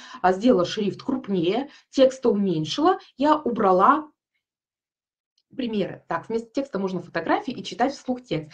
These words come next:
Можно, но, как я уже говорила, специально для примера сейчас делаем слайды только с текстами. Понятно, что через схемы, через фотографии, через какие-то графические элементы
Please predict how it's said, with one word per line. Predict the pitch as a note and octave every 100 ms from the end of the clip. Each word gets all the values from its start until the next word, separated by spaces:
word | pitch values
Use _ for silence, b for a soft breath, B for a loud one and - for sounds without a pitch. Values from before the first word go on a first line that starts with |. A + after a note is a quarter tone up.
| B B -
Можно, | D4 C4 F3 E3 A#3+ G4 B B
но, | G#3 B3+ G4+
как | G4+ D4+
я | A#3+ G3+
уже | G3+ A#3+
говорила, | F3+ F3+ D4 F4
специально | - - - - F#3 D#3+
для | D#3 E3+
примера | E3 D#3+ A3 G#4 G4+ F#4+
сейчас | - D#3+ B3+ B3
делаем | A3 A3+
слайды | G#3+ A3 A3 G3+ - _
только | C#4 F3+ -
с | C3+
текстами. | - D#3 D#3 - D3+ B B
Понятно, | - F3+ D4+ G4
что | - C#4
через | - E4+ D#4+
схемы, | - G#3+ A#3 G#3 G3
через | - C4 -
фотографии, | C4+ B3 G#3+ F3 G3 F#3+ F#3 F3
через | - A3 A3+ B B
какие-то | G3 B3 G3+
графические | G#3 G#3 A3+ - G3+
элементы | F3+ G#3+ F#4 F#4+ -